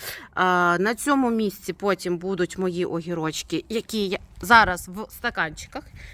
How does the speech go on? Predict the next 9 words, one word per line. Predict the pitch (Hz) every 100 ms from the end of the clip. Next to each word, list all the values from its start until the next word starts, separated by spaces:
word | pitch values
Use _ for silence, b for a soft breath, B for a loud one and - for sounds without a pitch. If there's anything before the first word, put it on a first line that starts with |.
| B
чекають | - 277 - 262 254 247 240
на | 240
свої | - 233 233 233 B B B
найкращі | 208 247 - 240 240 - 214
часи. | - 226 - 233 214 - -
І | -
зараз | 220 320 302 -
ще | 277
покажу, | 262 226 - 220 220 262 349